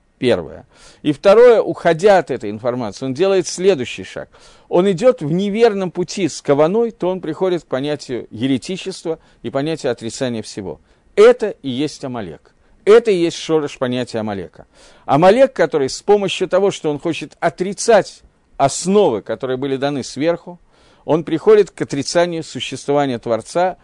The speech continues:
и существования вообще Ам Исраэля и кешера между этим миром, родом Израиля и Всевышним. И это суть Амалека. Этим он отличается от остальных, поэтому его называют Решит Гоем Амалек.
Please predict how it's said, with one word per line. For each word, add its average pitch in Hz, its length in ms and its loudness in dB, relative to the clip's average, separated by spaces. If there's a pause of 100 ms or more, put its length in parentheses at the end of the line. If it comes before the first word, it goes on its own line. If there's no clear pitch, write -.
(160)
и 120 180 -8
существования 143 800 -6
вообще 127 480 -4
Ам 120 180 -6
Исраэля 147 460 -2
и - 140 -10
кешера 147 460 -4
между 104 340 -10
этим 107 220 -8
миром, 139 320 -6 (480)
родом 117 560 0
Израиля 139 600 -2 (100)
и 117 340 -8
Всевышним. 98 580 -10 (540)
И 151 120 6
это 240 260 6
суть - 280 -6
Амалека. 139 520 -4 (640)
Этим 208 280 2
он 185 80 -2
отличается 147 580 -2
от - 80 -10
остальных, 170 500 -4
поэтому 139 560 0
его 127 160 -4
называют 160 500 -2
Решит 170 540 -4
Гоем 165 360 -2
Амалек. 139 460 -4